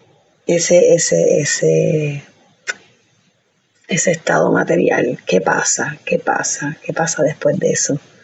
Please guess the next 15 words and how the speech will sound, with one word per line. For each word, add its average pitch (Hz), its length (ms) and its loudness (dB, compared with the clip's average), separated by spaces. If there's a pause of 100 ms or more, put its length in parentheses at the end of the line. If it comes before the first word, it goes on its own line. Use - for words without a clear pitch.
(500)
¿Cómo, 180 260 2
cómo 175 240 4
se 190 80 4
transforma? 165 540 0 (260)
Escorpio 202 340 4
tiene 247 220 4
todo 190 380 2
que 190 100 2
ver 190 240 2
con 175 300 -2
las 165 120 0
muertes 196 680 0
y 190 120 2
los 160 160 0
renaceres 160 720 -2